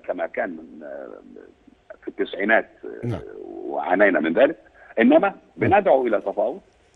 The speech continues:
Speaker 1: بندعو إلى تفاوض نحو السلام، وعلى أساس مش بس القرارات الدولية أو المبادرة العربية، يا سيدي على أساس أوسلو
Speaker 2: مم.
Speaker 1: اللي وقع عليه الإسرائيليين ثم خرقوه.
Speaker 2: صحيح.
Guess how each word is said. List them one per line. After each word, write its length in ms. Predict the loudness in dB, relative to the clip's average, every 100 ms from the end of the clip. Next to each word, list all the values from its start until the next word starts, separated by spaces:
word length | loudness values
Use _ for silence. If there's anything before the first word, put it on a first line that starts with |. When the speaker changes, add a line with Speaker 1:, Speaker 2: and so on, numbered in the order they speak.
| _
Speaker 1:
بندعو 460 | -4 0 2 2 2
إلى 140 | 0
تفاوض 440 | -6 -2 0 0 -6
نحو 260 | -12 -12
السلام، 380 | -14 -10 -6 -6 -10 _ _ _ _
وعلى 500 | -8 -4 0 2 2
أساس 280 | 0 0 0 -2 _ _ _ -6
مش 160 | -6
بس 300 | -2 -4 -4 -10
القرارات 600 | -12 -10 -8 -4 -4 -4
الدولية 640 | -8 -6 -6 -6 -8 _ _ _ _
أو 160 | 2 2
المبادرة 480 | 2 -2 -4 -4 -4
العربية، 520 | -6 -10 -10 -12 -14 _ _
يا 120 | -6
سيدي 280 | -4 -2 -2
على 300 | 0 2 2
أساس 260 | 2 -2 0
أوسلو 460 | 0 0 0 -4 -4 _ _
Speaker 2:
مم. 160 | -8 -4
Speaker 1:
اللي 200 | -2 0
وقع 300 | 2 0 0 -4
عليه 240 | 0 0
الإسرائيليين 1000 | 0 -4 -8 -12 -10 -6 -6 -6 -8 -8
ثم 280 | -4 -4 -2
خرقوه. 540 | -2 -2 -2 -4 -4 -6 -14 -2
Speaker 2:
صحيح. 300 | 0 0